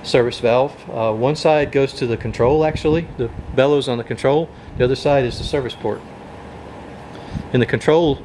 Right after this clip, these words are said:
is on this side of the compressor, so I'm assuming that's the one for the control. And this would be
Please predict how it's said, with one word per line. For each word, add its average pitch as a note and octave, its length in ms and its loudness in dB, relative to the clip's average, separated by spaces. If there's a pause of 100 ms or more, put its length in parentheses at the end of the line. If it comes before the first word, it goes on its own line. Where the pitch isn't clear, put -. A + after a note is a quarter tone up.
(100)
is B2+ 160 0
on B2 260 2
this D3+ 120 0
side D3 220 4
of B2+ 80 0
the A#2 40 -4
compressor, B2 460 -4
so B2 140 -6
I'm A#2 80 -2
assuming C#3+ 400 -4
that's C3 220 -6
the C3 60 -6
one C3 160 -4
for B2+ 120 -10
the A#2 80 -4
control. B2+ 440 0 (2500)
And G#2+ 160 0
this A2+ 180 2
would A2 120 0
be A#2 240 2